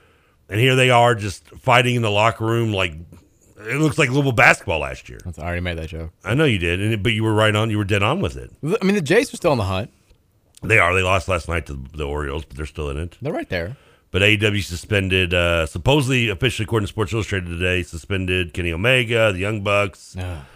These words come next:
Speaker 1: C M Punk's been suspended.
Speaker 2: No.
Speaker 1: That's, that's, that's your trios champion and your world heavyweight champion, by the way.
Speaker 2: So not a, not a small deal.
Speaker 1: Yeah, and then Ace Steel, who is a, uh, associate of, of Punk's, has been suspended. Uh, Michael Naka-, Naka-,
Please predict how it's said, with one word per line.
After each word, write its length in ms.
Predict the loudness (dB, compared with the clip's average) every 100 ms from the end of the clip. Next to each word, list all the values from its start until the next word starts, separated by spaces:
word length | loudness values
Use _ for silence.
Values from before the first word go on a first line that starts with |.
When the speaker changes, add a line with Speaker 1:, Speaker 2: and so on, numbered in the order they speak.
| -20
Speaker 1:
C 260 | -12 -2 -2
M 140 | 0
Punk's 320 | 0 0 0 -2
been 120 | -6
suspended. 760 | -6 -6 -2 -2 0 0 0 -2
Speaker 2:
No. 320 | -4 -6 -8 -16 _ -8
Speaker 1:
That's, 200 | -6 -6
that's, 420 | -2 0 0 -6
that's 260 | -8 -8 -4
your 120 | -4
trios 480 | 0 2 4 4 0
champion 340 | -2 0 0
and 80 | 0
your 100 | 0
world 200 | 0 0
heavyweight 300 | 0 -2 -6
champion, 320 | -6 -8 -6
by 140 | -4 -4
the 100 | -4
way. 240 | -4 -6 -8
Speaker 2:
So 160 | -6 -2
not 240 | 0 -2
a, 120 | -4
not 140 | -4 -4
a 60 |
small 240 | -4 -4 -4
deal. 200 | -6 -6
Speaker 1:
Yeah, 420 | 0 2 4 4
and 160 | 4 2
then 160 | 0
Ace 240 | 0 -2 -2
Steel, 300 | -2 0 0
who 160 | 0
is 160 | 0 0
a, 280 | 0 2 2
uh, 240 | 2 0
associate 520 | -2 -2 -2 -2 -2
of, 220 | -2 -4 -8 _ _
of 140 | -12 -6
Punk's, 260 | -4 -6
has 80 | -6
been 120 | -6
suspended. 760 | -8 -8 -4 -2 0 0 -2 -4
Uh, 160 | -4 -4
Michael 280 | -4 -4 -6
Naka-, 320 | -6 -8 -12
Naka-, 480 | -12 -12 -12 -10 -14